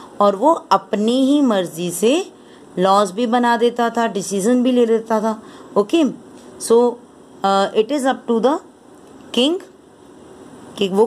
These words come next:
क्या decision देगा। तो सभा और समिति की जो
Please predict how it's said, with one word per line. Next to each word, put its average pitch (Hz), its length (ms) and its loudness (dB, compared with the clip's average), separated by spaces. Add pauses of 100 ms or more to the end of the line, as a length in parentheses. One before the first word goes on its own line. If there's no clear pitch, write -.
(120)
क्या 226 200 2
decision 214 580 -2
देगा। 196 320 0 (760)
तो - 60 -4 (360)
सभा 196 540 0
और 220 220 0
समिति 190 580 -4
की 254 280 0
जो 220 440 2